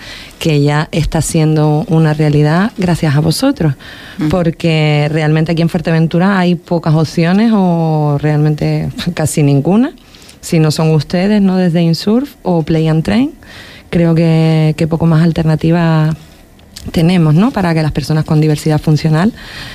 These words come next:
Speaker 1: puedan practicar un deporte y, y aún menos todavía de manera competitiva, ¿no?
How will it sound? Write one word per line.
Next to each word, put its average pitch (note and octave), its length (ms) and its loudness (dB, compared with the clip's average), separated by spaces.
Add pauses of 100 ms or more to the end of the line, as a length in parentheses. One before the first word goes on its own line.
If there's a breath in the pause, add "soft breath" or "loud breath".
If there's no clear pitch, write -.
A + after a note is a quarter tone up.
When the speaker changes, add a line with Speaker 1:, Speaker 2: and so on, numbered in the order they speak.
(180 loud breath)
Speaker 1:
puedan F3 540 0
practicar F3 420 -2
un E3+ 80 4
deporte F#3+ 640 -2
y, D#3 800 2
y F3+ 100 0
aún D#3 220 2
menos F#3 260 0
todavía G#3 300 0
de A#3+ 60 2
manera G3+ 340 0
competitiva, F#3 840 0
¿no? A#3 200 0